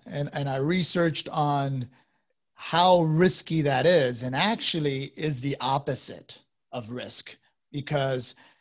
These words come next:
when you take your four oh one K money and you're putting it all in the market, you're risking it at all those companies. So what I did, obviously, is I didn't take it all. I took a portion of it,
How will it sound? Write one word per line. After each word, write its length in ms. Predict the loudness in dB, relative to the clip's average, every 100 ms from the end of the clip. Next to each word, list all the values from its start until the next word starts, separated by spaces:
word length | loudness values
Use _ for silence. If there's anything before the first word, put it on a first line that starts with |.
| _ _ _
when 240 | -4 4
you 160 | 4 6
take 440 | 6 6 6 2
your 580 | 4 6 6 6 2 -2 _ _ _ _ _ _
four 180 | 6 8
oh 80 | 8
one 200 | 6 4
K 180 | 4 4
money 540 | 4 2 0 -4 -10 _ _ _ _
and 160 | -6 -2
you're 160 | -2 -2
putting 340 | 2 4 4
it 180 | 0 0
all 300 | 4 6 8
in 100 | 6
the 60 | 6
market, 580 | 6 4 2 -4 -6 _ _
you're 220 | 0 2
risking 440 | 6 4 2 -4 -2
it 180 | -2 -2
at 160 | -2 4
all 280 | 6 6
those 240 | 6 4 4
companies. 680 | 0 0 -2 -10 -16 -20 _ _ _ _ _ _ _
So 100 | -2
what 120 | 4 6
I 160 | 8
did, 400 | 8 6 6 4 4
obviously, 500 | 2 2 -2 -2 -2
is 120 | 0
I 100 | -2
didn't 180 | -2 -4
take 180 | -6 -4
it 80 |
all. 540 | 2 4 4 2 -2 _ -14
I 80 |
took 220 | -6 -4 -4
a 60 | 2 4
portion 320 | 4 2 -4
of 140 | -2
it, 220 | -2 -4